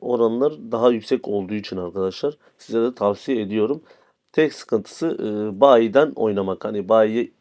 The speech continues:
bayiden oynamak derken şöyle, bayiye gidip parayı yatırıyorsunuz.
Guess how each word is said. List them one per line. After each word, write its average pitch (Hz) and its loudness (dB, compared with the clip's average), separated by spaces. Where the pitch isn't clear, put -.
bayiden 110 2
oynamak 117 2
derken 139 0
şöyle, 117 -2
bayiye 131 6
gidip 110 -6
parayı 98 -2
yatırıyorsunuz. 107 -8